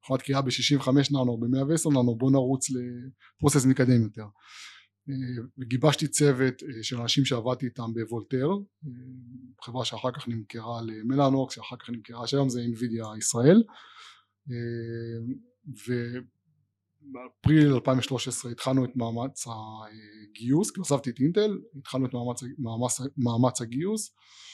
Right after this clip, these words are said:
ותוך חודשיים שלושה, אה, היינו ה-, אה, וי סי backed company הראשון בתחום בארץ, חברה, חברה בשם ספונדוליסטק, שאני הייתי ה-co-founder והמנכ"ל הראשון שלה.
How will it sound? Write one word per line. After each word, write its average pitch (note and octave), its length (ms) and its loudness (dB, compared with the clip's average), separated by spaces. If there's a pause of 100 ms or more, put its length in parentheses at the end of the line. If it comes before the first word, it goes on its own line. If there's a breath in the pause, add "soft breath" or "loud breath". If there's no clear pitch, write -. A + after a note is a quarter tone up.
(340 loud breath)
ותוך D3+ 280 -2
חודשיים C#3 320 2
שלושה, B2+ 280 -4
אה, A#2 460 -6 (800)
היינו C3 300 2
ה-, A#2 260 -4
אה, A2+ 760 -16
וי D3+ 60 4
סי D3+ 160 0
backed C#3 500 2 (320)
company C3+ 380 2
הראשון C3 480 -2 (160)
בתחום A#2+ 300 -4
בארץ, A2 500 -10 (300)
חברה, B2+ 200 -8 (240)
חברה B2 240 -6
בשם A#2+ 180 -6
ספונדוליסטק, F3 600 -2 (960 loud breath)
שאני C3 260 -12 (320)
הייתי C#3 220 -4
ה-co-founder A#2+ 840 0
והמנכ"ל A2 500 -10
הראשון C3 340 -2
שלה. F#3+ 220 2